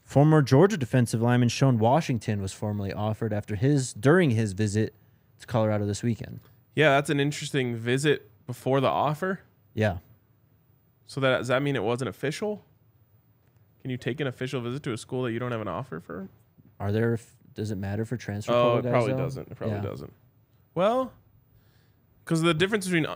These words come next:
Speaker 2: official and unofficial is just whether or not the school pays for it.
Speaker 1: Right.
Speaker 2: So I g-, I would assume there is official and unofficial visits for transfers.
Speaker 1: Okay, Matt is asking this. The portal is closed, so that just means you can't enter the portal.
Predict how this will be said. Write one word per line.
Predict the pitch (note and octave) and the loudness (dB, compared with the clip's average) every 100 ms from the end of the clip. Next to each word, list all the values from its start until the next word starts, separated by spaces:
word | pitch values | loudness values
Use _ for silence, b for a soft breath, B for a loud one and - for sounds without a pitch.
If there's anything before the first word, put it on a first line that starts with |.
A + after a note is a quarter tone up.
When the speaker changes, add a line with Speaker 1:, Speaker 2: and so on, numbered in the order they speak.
| - | -8
Speaker 2:
official | C3+ E3 D3+ C3 | -4 -2 0 0
and | |
unofficial | B2+ C3 B2 A2+ A2 | 0 -2 -4 -4 -4
is | A2 | -6
just | G#2+ | -4
whether | A2 G#2+ | -2 -2
or | G#2 | -2
not | G#2 - | -2 -6
the | |
school | - - A#2+ | -12 -6 -6
pays | - G2+ - | -4 -4 -4
for | - A#1+ | -10 -12
it. | - - | -12 -8
Speaker 1:
Right. | A2 G2 F2+ - _ _ _ _ _ _ _ _ _ | -2 -2 -4 -10 _ _ _ _ _ _ _ _ _
Speaker 2:
So | - A#2 | -4 0
I | A2 | 0
g-, | G#2 | 0
I | G#2 | -2
would | A#2 G#2+ | 0 -2
assume | - C3+ A#2 | -4 -6 -2
there | G2+ | -2
is | A#2+ E2+ | -2 -6
official | - F2 E2 | -8 -10 -8
and | D2+ | -8
unofficial | D2 - F2+ F2 | -8 -10 -12 -12
visits | F#2 C#2+ C2+ | -12 -12 -14
for | - | -14
transfers. | - - - - - _ _ _ _ _ _ _ _ _ _ _ _ | -14 -14 -14 -16 -20 _ _ _ _ _ _ _ _ _ _ _ _
Speaker 1:
Okay, | B2 B2 G2+ | -4 -2 -2
Matt | F#2+ A#2 B2+ C#3 | -2 -2 -2 -2
is | A#2 | -2
asking | G#2 G2+ G2+ F#2+ | -2 -4 -6 -6
this. | F#2 - - - _ _ _ | -6 -8 -14 -18 _ _ _
The | B2+ | -2
portal | - D3+ F#3 F#3+ | 2 4 6 4
is | D3 C#3 - | 2 -2 -2
closed, | - C#3 G#2+ D#2+ - - | 0 2 2 -4 -14 -16
so | - C3 | -6 0
that | C#3 E3 | 2 2
just | F3+ F3 | 0 0
means | F3 D#3+ C3 | 2 2 0
you | C#3 | -2
can't | - C#3+ C#3+ - | 2 0 0 -2
enter | C3 C3+ - B2+ A#2+ C2+ | 0 0 2 2 2 -2
the | G#2+ | -6
portal. | - A2 G2 C2+ | -2 -2 -2 -6